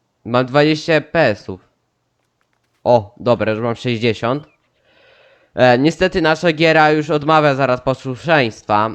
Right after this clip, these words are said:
że tak powiem. Bo <laughs> zobaczcie, ile tego już zrespiłem tutaj. To przecież jest niewiarygodne, że... Takie rzeczy można robić w farmingu, że takie mody wychodzą do tej gry, nie? E, ale ja się nie będę... Czemu cały czas za każdym razem teraz jak respię kłodę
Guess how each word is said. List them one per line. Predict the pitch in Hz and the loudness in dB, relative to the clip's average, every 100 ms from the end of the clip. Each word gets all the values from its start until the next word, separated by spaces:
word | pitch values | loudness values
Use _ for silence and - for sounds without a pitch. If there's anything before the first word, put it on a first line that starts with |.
| 50 | -10
że | 110 110 | -14 -8
tak | 110 107 | -8 -6
powiem. | - 107 98 101 123 - | -2 -2 0 -2 -4 -10
Bo | 80 107 | -8 -4
<laughs> | 110 | 0
zobaczcie, | 151 160 - - | 2 2 0 0
ile | 160 170 | 2 2
tego | 196 151 165 | 0 0 0
już | 147 | 0
zrespiłem | 151 143 - 160 123 107 | -2 -2 -4 0 0 0
tutaj. | 110 107 104 | -4 -4 -4
To | 107 117 | -6 -10
przecież | 117 131 139 143 | -10 -8 -8 -10
jest | 135 | -8
niewiarygodne, | 147 151 143 127 - 131 143 147 147 156 - 120 101 | -4 -4 -4 -10 -10 0 0 2 0 0 0 -6 -6
że... | 110 107 - _ _ _ _ _ _ | -6 -6 -8 _ _ _ _ _ _
Takie | 143 151 165 147 | 0 0 0 0
rzeczy | 151 151 143 | 0 0 0
można | 151 139 147 | 0 2 2
robić | 151 139 135 | 4 2 -6
w | - | 0
farmingu, | 143 143 143 123 101 | 0 2 -2 -4 -6
że | 113 | -4
takie | 113 147 165 | -2 -2 0
mody | 147 160 165 131 | 2 4 2 -2
wychodzą | 104 107 107 98 98 | -8 -8 -8 -8 -10
do | 101 | -12
tej | - 101 92 | -8 -10 -8
gry, | 98 87 | -8 -4
nie? | 104 123 - _ _ _ _ _ - _ - | -2 -2 -4 _ _ _ _ _ -20 _ -8
E, | 110 110 110 | -2 0 0
ale | 120 143 147 156 - | 2 4 6 4 2
ja | 113 165 | 0 0
się | 190 180 | 0 -4
nie | 165 151 | -4 -2
będę... | 151 139 - _ _ | -2 -4 -8 _ _
Czemu | - 147 151 | -8 -6 -4
cały | 139 127 | -4 -4
czas | 123 120 | -4 -4
za | 113 107 110 | -4 -2 -4
każdym | 117 117 120 | -4 -6 -4
razem | 120 110 113 | -4 -6 -6
teraz | 113 110 | -6 -6
jak | 110 | -10
respię | - 117 - 110 | -6 -8 -6 -14
kłodę | - 117 113 113 | -4 -4 -2 -4